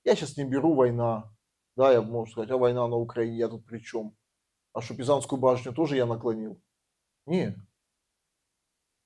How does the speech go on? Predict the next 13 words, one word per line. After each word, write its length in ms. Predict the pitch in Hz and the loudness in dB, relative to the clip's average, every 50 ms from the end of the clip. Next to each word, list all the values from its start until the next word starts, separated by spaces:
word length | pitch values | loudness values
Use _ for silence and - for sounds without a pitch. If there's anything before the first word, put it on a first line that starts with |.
| _ _ _ _ _ _ _ _ _ _ _ | _ _ _ _ _ _ _ _ _ _ _
<laughs> 420 | - - - - - - 104 - - | -12 -10 -10 -10 -10 -12 -12 -4 2
Персии 420 | 160 156 156 - - - - 131 | 4 4 4 2 0 -4 -6 -6
наклонил. 600 | 117 101 101 - 123 120 131 113 98 117 120 117 - _ _ _ _ _ _ _ _ _ _ _ _ _ _ _ _ | -6 -6 -6 -6 -6 -6 -6 -8 -8 -10 -10 -12 -14 _ _ _ _ _ _ _ _ _ _ _ _ _ _ _ _
Кстати, 240 | - 135 123 120 131 | 0 0 4 6 6
я 80 | 127 | 4
был 160 | 120 127 123 | 6 6 4
в 80 | 120 123 | 4 4
Италии, 320 | 123 123 156 160 147 131 | 8 8 8 10 10 8
это 100 | 123 127 | 4 4
не 140 | 127 131 131 | 0 0 2
я 160 | 123 120 113 | 4 4 4
Пизанскую 460 | 113 117 107 107 104 101 - - 104 101 | 2 0 -4 -6 -6 -8 -10 -14 -16 -16
башню 260 | - - - _ | -16 -16 -18 _